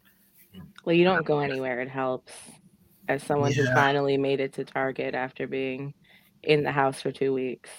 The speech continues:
Speaker 1: <laughs> Today was, like, our first real outing. It was great. <laughs>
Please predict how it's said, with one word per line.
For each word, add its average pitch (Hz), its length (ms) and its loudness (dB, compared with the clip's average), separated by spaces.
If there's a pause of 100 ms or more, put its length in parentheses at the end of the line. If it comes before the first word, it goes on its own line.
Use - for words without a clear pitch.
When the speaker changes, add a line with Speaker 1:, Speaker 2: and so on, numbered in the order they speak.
(300)
Speaker 1:
<laughs> - 760 -4
Today 156 260 10
was, 143 160 8
like, 151 180 6
our 135 140 8
first 143 340 0
real 139 160 2
outing. 139 540 -4 (360)
It - 120 -12
was - 160 -12
great. - 240 -6 (880)
<laughs> - 0 -